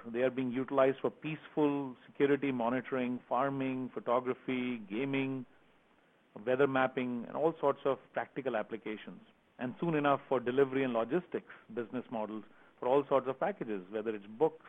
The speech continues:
and food, medicine, clean water, electronics, and perhaps even as mobility solutions for people in the future. Similarly, uh, one of my favorites, autonomous cars, they're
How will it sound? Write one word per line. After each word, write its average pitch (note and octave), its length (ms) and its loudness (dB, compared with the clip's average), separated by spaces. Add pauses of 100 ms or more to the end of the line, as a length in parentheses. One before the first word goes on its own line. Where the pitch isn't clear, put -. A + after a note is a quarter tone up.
and G#2 140 -8 (140)
food, D3+ 400 0
medicine, C#3 800 -4
clean C3+ 280 -6
water, C3+ 540 2 (360)
electronics, C#3 720 0 (560)
and B2 120 -6
perhaps C#3 360 4
even C#3 200 0
as C3 160 2
mobility C3 520 0
solutions B2+ 500 -4 (880)
for B2 80 -2
people C3 360 -4
in G#2+ 80 -4
the G#2+ 80 -6
future. A#2 320 -8 (1400)
Similarly, E3+ 420 4 (560)
uh, A#2+ 200 0
one D3+ 180 2
of D#3+ 60 4
my D3 120 4
favorites, C3 420 4
autonomous E3+ 440 4 (100)
cars, B2+ 300 4 (360)
they're C#3 140 -2